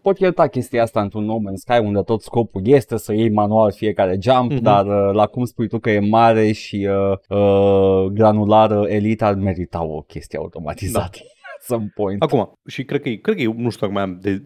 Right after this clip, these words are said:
Speaker 2: zis ceva, am zis, e mare, a? E mare, sunt multe chestii de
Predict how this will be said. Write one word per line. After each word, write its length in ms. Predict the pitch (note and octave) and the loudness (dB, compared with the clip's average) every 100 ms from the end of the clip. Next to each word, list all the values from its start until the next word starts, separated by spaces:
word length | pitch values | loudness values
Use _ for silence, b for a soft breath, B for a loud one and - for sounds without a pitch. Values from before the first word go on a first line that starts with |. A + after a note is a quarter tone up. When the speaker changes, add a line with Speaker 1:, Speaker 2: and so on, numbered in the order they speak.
| C#3+ | -10
Speaker 2:
zis 260 | G2 F#2+ | -6 -6
ceva, 380 | - F#2 F#2 F#2 | -4 -2 -2 -2
am 120 | A#2 A2 | -6 -6
zis, 140 | F2+ | -6
e 100 | G#2+ | -2
mare, 420 | A2+ A#2 G#2+ F#2 F#2 | 0 2 2 0 -4
a? 140 | G#2 G#2+ | -8 -6
E 140 | A2+ | -4
mare, 480 | A2 A2 B2+ B2 A2+ | -4 -2 0 0 0
sunt 180 | G#2+ A#2+ | -2 -4
multe 160 | A2+ G#2+ | -4 -4
chestii 180 | G#2 | -6
de 60 | G#2+ | -8